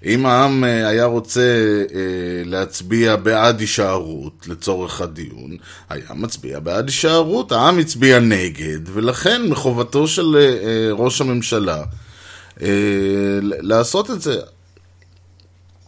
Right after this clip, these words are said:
אז אומרים לי, "לא, לא, לא, תשמע, ארז, זה לא היה... קודם כל המשאל לא מחייב", שזה אני לא יודע. אבל יותר גרוע מזה, זה לא ה-, לא, אי אפשר להגיד העם, כי הרוב פה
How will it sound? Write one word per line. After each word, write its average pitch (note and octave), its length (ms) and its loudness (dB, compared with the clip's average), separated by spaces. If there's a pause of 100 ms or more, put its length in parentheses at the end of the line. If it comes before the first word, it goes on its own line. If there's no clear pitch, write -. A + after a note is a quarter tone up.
(120)
אז B2+ 100 -4
אומרים D3+ 240 2
לי, F3 80 6
"לא, E3+ 180 6
לא, D#3+ 120 4
לא, D3+ 160 2
תשמע, C#3 320 -4
ארז, B2 260 -6
זה G#2 60 -6
לא B2+ 280 -2
היה... C#3+ 800 0 (200)
קודם F3 240 -4
כל F#3 180 -4
המשאל C3 360 -4
לא B2+ 120 0
מחייב", F#2+ 800 -6
שזה C3 300 -10
אני A2+ 160 -4
לא G2+ 100 -2
יודע. D2 400 -6 (1200)
אבל G2+ 300 -2
יותר E3+ 300 2
גרוע F3 380 2
מזה, A#2+ 400 0 (240)
זה G2+ 280 0
לא C3+ 380 8
ה-, B2+ 180 2
לא, B2+ 240 4
אי D3 60 0
אפשר D3+ 200 -2
להגיד B2 400 0
העם, D#3 440 -2
כי A#2+ 180 -2
הרוב B2+ 600 4
פה A#2+ 300 0